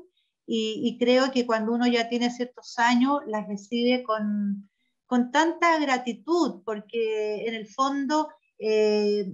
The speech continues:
se concreta lo que uno ha tratado de hacer toda la vida. Así que solamente agradecer y que no perdamos nunca las esperanzas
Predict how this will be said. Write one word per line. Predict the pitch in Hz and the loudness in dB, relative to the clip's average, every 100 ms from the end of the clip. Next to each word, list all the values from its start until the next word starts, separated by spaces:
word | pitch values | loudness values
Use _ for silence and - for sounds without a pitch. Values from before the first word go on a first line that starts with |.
| - | -10
se | - 247 | -2 0
concreta | 247 220 247 320 359 | 2 2 0 2 2
lo | 339 302 | 0 0
que | 247 | 0
uno | 247 | 0
ha | 254 | -2
tratado | 247 233 226 | -4 -2 -4
de | |
hacer | 214 - 202 | -6 -14 -12
toda | 196 185 | -6 -4
la | 165 | -4
vida. | 156 143 147 | -6 -8 -12
Así | 190 247 | -8 -2
que | 240 247 | 0 -2
solamente | 254 262 262 269 | 0 0 0 0
agradecer | 240 220 208 - 277 349 - _ _ _ - | 2 0 -2 -8 -4 -4 -4 _ _ _ -8
y | 240 | -4
que | 247 | 2
no | 254 | 2
perdamos | 262 247 254 254 | 2 2 2 2
nunca | 233 254 - - 220 | 2 -2 -4 -8 -4
las | 262 226 | -2 -4
esperanzas | 208 - 220 226 233 247 - 294 | -8 -8 -2 0 0 -4 -4 -4